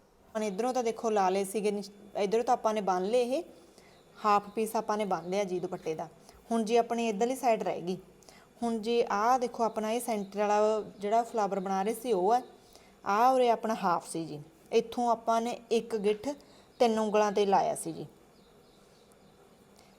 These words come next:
ਇੱਥੋਂ ਆਪਾਂ ਨੇ ਗਿੱਠ ਰੱਖੀ ਹੈ, ਆਹ ਸੀ ਜੀ। ਇੱਕ ਗਿੱਠ ਉਂ-, ਇੱਕ ਉਂਗਲ, ਬਸ ਜਿਹਦਾ ਆਪਣਾ ਇਹਦਾ ਸੈਂਟਰ ਆਉਣਾ ਚਾਹੀਦਾ ਜੀ।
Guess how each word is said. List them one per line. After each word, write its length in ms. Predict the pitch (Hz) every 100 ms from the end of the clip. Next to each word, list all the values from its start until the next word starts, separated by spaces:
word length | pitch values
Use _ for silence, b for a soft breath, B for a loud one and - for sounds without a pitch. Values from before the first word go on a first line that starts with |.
| -
ਇੱਥੋਂ 300 | 226 226 240
ਆਪਾਂ 260 | 233 240
ਨੇ 100 | 240
ਗਿੱਠ 300 | 202 185 -
ਰੱਖੀ 360 | 165 - 190 202
ਹੈ, 80 | 285 - - _ _ _ _ - -
ਆਹ 120 | 190
ਸੀ 140 | 190
ਜੀ। 140 | - - - _ - - _ - - - - - - B B B
ਇੱਕ 200 | 220 233
ਗਿੱਠ 280 | 208 214 240
ਉਂ-, 300 | 220 208 196
ਇੱਕ 180 | 214 214
ਉਂਗਲ, 320 | 214 185 190
ਬਸ 220 | 190 214 220
ਜਿਹਦਾ 220 | 233 240
ਆਪਣਾ 300 | 226 233 233
ਇਹਦਾ 220 | 233 233
ਸੈਂਟਰ 340 | 285 285 233 233
ਆਉਣਾ 200 | 220 214
ਚਾਹੀਦਾ 320 | 165 156 156
ਜੀ। 120 | 156